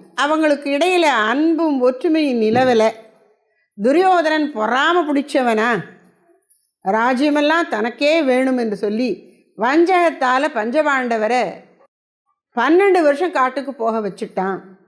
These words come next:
அதையும் அவர்கள் முடித்தார்கள். அதுக்கப்புறம் ஒருத்தருக்கும் தெரியாம மறைந்து நீங்கள் ஒரு வருஷம் வாழணும்னு சொன்னா,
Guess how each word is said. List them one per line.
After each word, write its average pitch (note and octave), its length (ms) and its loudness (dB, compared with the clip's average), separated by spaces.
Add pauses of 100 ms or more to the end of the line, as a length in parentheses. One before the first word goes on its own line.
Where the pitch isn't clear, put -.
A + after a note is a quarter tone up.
(1040)
அதையும் D#4 460 0
அவர்கள் C4 360 0
முடித்தார்கள். G#3 800 -2 (200)
அதுக்கப்புறம் D#4 720 -2
ஒருத்தருக்கும் E4 520 -2
தெரியாம D4+ 540 0
மறைந்து C#4+ 580 0
நீங்கள் D#4 300 0
ஒரு B3+ 260 2
வருஷம் C#4 340 -2
வாழணும்னு A3+ 400 0
சொன்னா, G3 400 -4